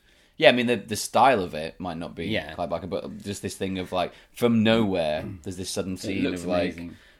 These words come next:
Speaker 1: something really
Speaker 2: Mm.
Speaker 1: bad is going to happen.
Speaker 2: Yeah.
Speaker 1: Feels very Clive Barker to me.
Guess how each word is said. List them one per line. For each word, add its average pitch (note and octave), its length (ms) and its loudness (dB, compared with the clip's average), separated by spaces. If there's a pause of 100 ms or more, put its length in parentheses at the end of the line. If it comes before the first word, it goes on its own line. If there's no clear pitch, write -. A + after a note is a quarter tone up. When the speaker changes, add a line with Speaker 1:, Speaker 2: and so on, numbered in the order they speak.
(120)
Speaker 1:
something F2 960 -6
really F2+ 400 -4
Speaker 2:
Mm. G2+ 40 -2
Speaker 1:
bad F2 280 -4
is F2 80 -10
going D#2+ 200 -8
to E2+ 120 -10
happen. E2 520 -12 (1300)
Speaker 2:
Yeah. G#2+ 220 -6 (120)
Speaker 1:
Feels F2+ 240 -6
very F2 180 -4
Clive F2 320 -8
Barker F2 280 -6
to D#2 140 -16
me. D#2+ 220 -12